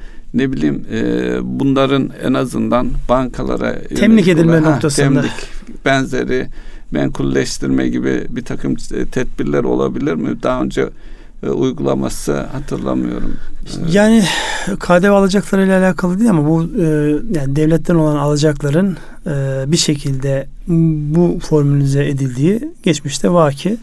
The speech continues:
Speaker 2: Burada son dönemde Exim Bank'ın hakkını teslim etmek lazım. Exim Bank son dönemde piyasada yani kredi garanti fonu kadar büyük rakamlarla, büyük hacimlerle olmasa dahi özellikle ihracatın desteklenmesi noktasında çok ciddi, e,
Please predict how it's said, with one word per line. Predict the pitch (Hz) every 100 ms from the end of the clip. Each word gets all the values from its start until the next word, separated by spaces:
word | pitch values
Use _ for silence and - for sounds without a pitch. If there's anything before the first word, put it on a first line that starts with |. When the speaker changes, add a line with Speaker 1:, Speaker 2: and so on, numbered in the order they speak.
| - - - - - -
Speaker 2:
Burada | 190 190 196 190 185
son | - 175
dönemde | 175 170 170 175
Exim | 196 165 151 156
Bank'ın | 156 151
hakkını | 156 143 156 147
teslim | 147 - 156
etmek | 156 160 139
lazım. | 139 123
Exim | 131 127 135
Bank | 135 131
son | - 131
dönemde | 131 131 131 135 139 - - -
piyasada | - 143 139 135 147 226 - -
yani | 147 131 120 - - - -
kredi | 151 143
garanti | 139 139 143
fonu | 139 143 143
kadar | 139 135 127 - - - - - -
büyük | 147 143
rakamlarla, | 147 139 135 135 135 127
büyük | 135 139
hacimlerle | 135 135 135 131
olmasa | 151 139 139 123
dahi | 123 117 165 190 - - - -
özellikle | 170 143 147 143 156
ihracatın | 143 147 139 143 151 143
desteklenmesi | 139 143 139 143 143 - 143
noktasında | 135 - 117 131 131 170 175 - - - -
çok | 156 143
ciddi, | - 139 131 170 180
e, | 185 143 139 135 135 135